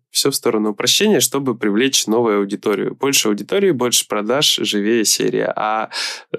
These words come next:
старенькие, старички, э, боровички, они всегда найдут чем заняться, особенно в онлайновых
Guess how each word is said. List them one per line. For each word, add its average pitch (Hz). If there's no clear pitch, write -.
старенькие, 131
старички, 104
э, -
боровички, 104
они 107
всегда 107
найдут 104
чем 101
заняться, 104
особенно 101
в -
онлайновых 104